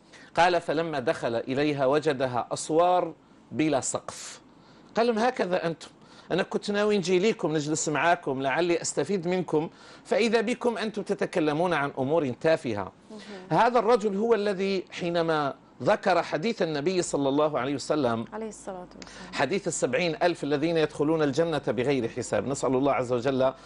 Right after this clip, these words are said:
Speaker 1: أن يجعلنا منهم، آمين يا رب
Speaker 2: يا رب.
Speaker 1: العالمين.
Speaker 2: آمين.
Speaker 1: ومعروف في الحديث لما جاء عكاشة بن محصن وقال له: "يا رسول الله، ادعو الله لي أن أكون منهم"،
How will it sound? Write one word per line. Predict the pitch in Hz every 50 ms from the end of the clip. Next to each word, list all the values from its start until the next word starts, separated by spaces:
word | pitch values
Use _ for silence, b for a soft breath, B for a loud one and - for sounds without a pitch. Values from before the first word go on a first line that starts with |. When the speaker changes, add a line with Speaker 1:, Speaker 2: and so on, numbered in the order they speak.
| B B B B
Speaker 1:
أن | 135
يجعلنا | 147 151 147 139 151 160 165 160 151
منهم، | 156 165 170 156 147 139 135
آمين | - 139 139 147 160 151
يا | 135 127 127
رب | 123 117 107 120
Speaker 2:
يا | 113
رب. | 110
Speaker 1:
العالمين. | 107 107 104 104 98 98 90 - -
Speaker 2:
آمين. | - - B B B B B B B B B B
Speaker 1:
ومعروف | 127 131 127 131 131 131 131 127 127 135 131 113 139 165 185 165 -
في | -
الحديث | 120 104 - - 120 107 135 147 147 - -
لما | 123 120 117 117 117 117
جاء | 101 - 135 127 117 101
عكاشة | 123 104 113 - - 156 135 - - 123
بن | 104 117
محصن | 117 131 147 - - - 123
وقال | 120 117 - 135 127 123
له: | 123
"يا | 127 127
رسول | 123 123 117 - - 120 117
الله، | 117 123 139 135 127 B B B B B
ادعو | 143 135 117 123 131 147
الله | 139 147 156 160 156 147 143
لي | 147 160 160 -
أن | 139 139
أكون | 127 143 - - 156 147 135 135
منهم"، | 147 156 160 160 170 170 175